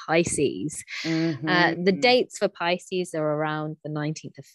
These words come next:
Speaker 1: Feb to the nineteenth of March. Um, it's a mutable quality. The rulers are Jupiter and Neptune, so Jupiter traditionally and Neptune, um, modernly. And right now we have those two planets in Pisces,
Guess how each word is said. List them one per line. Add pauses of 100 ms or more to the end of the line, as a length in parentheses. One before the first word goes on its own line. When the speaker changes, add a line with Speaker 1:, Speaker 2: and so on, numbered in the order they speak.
Speaker 1:
Feb
to
the
nineteenth
of
March. (120)
Um,
it's
a
mutable
quality. (420)
The
rulers
are
Jupiter
and
Neptune,
so
Jupiter
traditionally
and
Neptune, (120)
um,
modernly.
And
right
now
we
have
those
two
planets
in
Pisces,